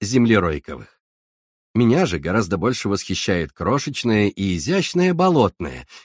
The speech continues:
или водяная бурозубка. Сорекс палустрис. Создание, похожее скорее на миниатюрного гепарда, к тому же умеющего плавать.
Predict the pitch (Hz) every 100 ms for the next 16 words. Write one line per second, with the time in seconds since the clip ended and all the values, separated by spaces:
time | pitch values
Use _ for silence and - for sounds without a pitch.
0 | - 220 226 - - 196 190 165 107 101
1 | 107 85 107 104 82 76 - - - _
2 | _ _ _ - - 143 190 180 - -
3 | - _ - 131 101 85 - 69 - -
4 | - _ _ _ _ _ _ _ - 104
5 | 92 120 147 98 82 98 - 120 117 127
6 | - 110 104 131 165 - _ - 143 151
7 | 143 135 - 127 139 147 156 180 185 107
8 | 76 - - _ _ _ 107 110 180 202
9 | 254 - 196 202 120 117 135 - 151 151
10 | 87 71 64 - -